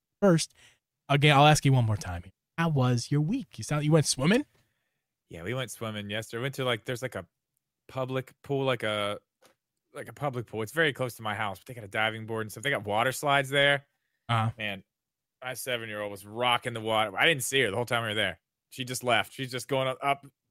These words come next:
Speaker 2: the water slides around, like, you know, everybody else is in the pool. I
Speaker 1: Yeah,
Speaker 2: saw
Speaker 1: yeah.
Speaker 2: her at the bottom, and then she just head back up the steps. She loved that. Um, yeah, we went there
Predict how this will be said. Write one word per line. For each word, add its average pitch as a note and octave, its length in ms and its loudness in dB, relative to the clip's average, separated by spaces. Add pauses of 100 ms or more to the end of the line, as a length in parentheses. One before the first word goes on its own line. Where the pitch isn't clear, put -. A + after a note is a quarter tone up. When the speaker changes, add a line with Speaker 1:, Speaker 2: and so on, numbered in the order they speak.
(240)
Speaker 2:
the D#3+ 80 -4
water C3+ 280 4
slides C3 540 0
around, C3+ 400 0
like, A#2+ 180 -4
you C#3 80 -8
know, B2+ 60 -4
everybody C3 180 -2
else B2+ 120 -6
is C3 80 -14
in B2 40 -10
the A#2+ 60 -8
pool. B2+ 380 -8 (360)
I A#2+ 100 0
Speaker 1:
Yeah, A#2+ 60 4
Speaker 2:
saw G3+ 180 4
Speaker 1:
yeah. D#3+ 60 4
Speaker 2:
her D#3 160 2 (400)
at D3+ 140 -4
the C#3 60 -8
bottom, D3+ 340 4
and C#3+ 60 -4
then D3 80 -2
she D3+ 120 -10
just - 160 -12
head D3+ 160 -4
back D3 220 2
up D3 100 -6
the A#2 60 -16
steps. D#3 300 -2 (600)
She - 160 -2
loved G#3+ 260 4
that. D#3 280 4 (640)
Um, C3 800 4 (420)
yeah, C#3+ 80 -6
we D3+ 80 0
went F3 180 -2
there C#3+ 460 4